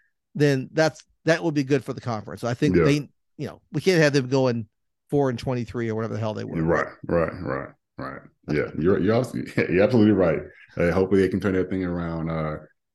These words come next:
Speaker 2: but, you know, even, you know, Louisville, like, you know, a few years ago when they had, uh, uh, Donovan Mitchell and those guys, you know, you know, they were,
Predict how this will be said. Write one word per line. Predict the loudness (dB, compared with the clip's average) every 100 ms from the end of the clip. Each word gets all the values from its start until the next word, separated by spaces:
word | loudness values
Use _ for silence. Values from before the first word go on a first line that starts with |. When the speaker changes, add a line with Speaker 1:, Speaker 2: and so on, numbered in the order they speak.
| _
Speaker 2:
but, | -2
you | 0
know, | 0 -2 -6 -16 -20 _ -2
even, | 2 4 2 0 -2
you |
know, | -2 0
Louisville, | 2 4 4 4 4 2
like, | -2 -4
you | -6
know, |
a | -4
few | -2
years | 0 0
ago | 0 -2
when | 0 -4
they | -4
had, | -4 -2
uh, | -2 -2 -4 -4 -8 -14 _ _ -8
uh, | -6 -6
Donovan | -4 -2 0
Mitchell | 0 0 -2
and | 0
those | -2 -2
guys, | -4 -4 -8 -6
you | -4
know, | -2 -4 -6 _ _ _
you | -6
know, | 2
they | 4
were, | 4 2